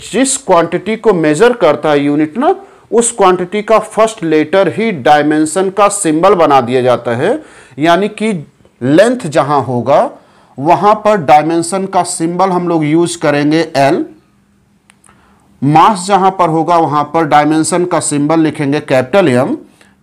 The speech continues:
टाइम जहां मेजरमेंट किया जाएगा, वहां पर कैपिटल टी। अब बच्चों, यहां पर टेम्परेचर भी तो कैपिटल टी से लिखा गया है, तो टेम्परेचर और टाइम दोनों का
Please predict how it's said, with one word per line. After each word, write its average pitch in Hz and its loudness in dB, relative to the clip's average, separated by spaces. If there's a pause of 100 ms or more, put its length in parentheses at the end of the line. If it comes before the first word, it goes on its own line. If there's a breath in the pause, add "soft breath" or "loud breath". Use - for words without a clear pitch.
(120)
टाइम 233 4
जहां 180 -2
मेजरमेंट 165 -2
किया 160 -4
जाएगा, 151 -2
वहां 143 0
पर 139 -2
कैपिटल 151 0
टी। 175 -4 (420 loud breath)
अब 180 4
बच्चों, 202 -2
यहां 165 2
पर 202 0
टेम्परेचर 165 0
भी 160 -2
तो 226 -2
कैपिटल 180 2
टी 180 -4
से 175 0
लिखा 160 0
गया 151 2
है, 262 0 (720 loud breath)
तो 208 6
टेम्परेचर 170 0
और 175 2
टाइम 180 2
दोनों 170 0
का 202 4